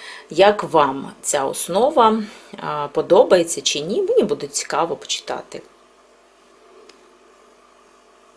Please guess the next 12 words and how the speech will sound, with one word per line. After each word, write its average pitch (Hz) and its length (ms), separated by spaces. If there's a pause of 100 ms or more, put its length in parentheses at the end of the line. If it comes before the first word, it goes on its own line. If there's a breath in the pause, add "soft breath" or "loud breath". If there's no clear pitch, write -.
(480)
Також 220 380
в 202 40
мене 185 240
є, 185 380 (640 loud breath)
е, 175 180
ще 170 380
дві 156 220
основи. 247 600
Я, 160 580 (300)
м, 165 280
фарбувала 165 680
її, 151 400